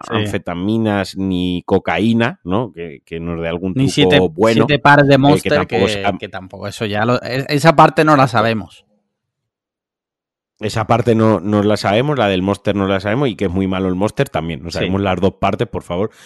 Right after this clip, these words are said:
Speaker 2: no nos deis más la turra con el Monster. Eh, pero si alguien nos puede dar algún consejillo o alguna historia, pues oye, eh,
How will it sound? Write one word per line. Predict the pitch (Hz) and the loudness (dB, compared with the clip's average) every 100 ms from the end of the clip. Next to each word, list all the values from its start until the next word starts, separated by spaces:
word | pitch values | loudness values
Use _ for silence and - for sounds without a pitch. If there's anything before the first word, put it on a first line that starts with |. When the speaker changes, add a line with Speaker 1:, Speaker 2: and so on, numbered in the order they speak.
| - - | -20 -6
Speaker 2:
no | 98 104 | 0 2
nos | 101 | 2
deis | 95 95 | 0 -2
más | 104 101 | -2 -4
la | 98 90 | -4 -4
turra | 92 85 | -4 -6
con | 82 78 | -6 -6
el | 82 | -6
Monster. | 76 - 80 - _ - _ | -8 -8 -12 -12 _ -20 _
Eh, | - 107 107 101 98 | 0 2 4 2 0
pero | 98 | -2
si | 90 98 | -2 -4
alguien | 98 104 110 | -2 -2 0
nos | 113 | -2
puede | - 110 | 0 2
dar | 110 | 4
algún | 107 107 104 | 2 -2 -2
consejillo | 104 98 92 - 127 113 82 | -4 -2 -6 -6 -4 -2 0
o | |
alguna | 82 82 87 95 | 0 -2 -2 -4
historia, | - 98 98 113 | -2 -2 0 -2
pues | 85 - | -4 -6
oye, | 80 73 - | -6 -8 -12
eh, | 76 71 67 - | -12 -12 -12 -16